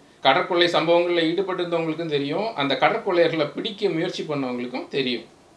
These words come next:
இந்த மேரி ரீட் வந்து எந்த அளவுக்கு popular அப்படின்னு கேட்டிங்கன்னா,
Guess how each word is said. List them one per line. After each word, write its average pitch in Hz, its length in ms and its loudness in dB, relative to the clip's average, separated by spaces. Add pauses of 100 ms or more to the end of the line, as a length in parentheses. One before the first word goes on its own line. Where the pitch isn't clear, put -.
(220)
இந்த 175 200 0
மேரி 240 380 6
ரீட் 214 280 -2
வந்து 156 340 0 (200)
எந்த 165 300 0
அளவுக்கு 190 500 -2
popular 160 580 2
அப்படின்னு 143 340 -4
கேட்டிங்கன்னா, 127 560 -4